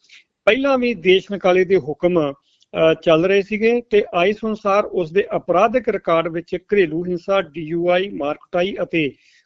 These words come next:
ਅਸ਼ਲੀਲ ਵਿਵਹਾਰ ਸ਼ਾਮਲ ਸੀ। ਆਈਸ ਦੇ ਕਈ ਵਿਅਕਤੀਆਂ ਦੀ ਪਛਾਣ ਕੀਤੀ ਹੈ ਜਿਨ੍ਹਾਂ ਨੇ ਪਹਿਲਾਂ ਤੋਂ ਦੇਸ਼ ਨਿਕਾਲਾ ਅਤੇ ਅਪਰਾਧਿਕ ਰਿਕਾਰਡ ਸਨ, ਜਿਨ੍ਹਾਂ ਵਿੱਚ ਐਡਗਰ ਰਿਵੇਰਾ ਜੋ ਕਿ, ਅਹ, ਨਾਲ ਹੀ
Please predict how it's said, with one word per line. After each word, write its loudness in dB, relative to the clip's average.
ਅਸ਼ਲੀਲ -2
ਵਿਵਹਾਰ -2
ਸ਼ਾਮਲ 0
ਸੀ। -8
ਆਈਸ 2
ਦੇ 2
ਕਈ 4
ਵਿਅਕਤੀਆਂ -2
ਦੀ -4
ਪਛਾਣ -2
ਕੀਤੀ -4
ਹੈ 2
ਜਿਨ੍ਹਾਂ -4
ਨੇ -6
ਪਹਿਲਾਂ -2
ਤੋਂ 0
ਦੇਸ਼ 0
ਨਿਕਾਲਾ 0
ਅਤੇ -6
ਅਪਰਾਧਿਕ -2
ਰਿਕਾਰਡ -2
ਸਨ, -12
ਜਿਨ੍ਹਾਂ 0
ਵਿੱਚ 4
ਐਡਗਰ 2
ਰਿਵੇਰਾ 2
ਜੋ 2
ਕਿ, 2
ਅਹ, 4
ਨਾਲ 0
ਹੀ -4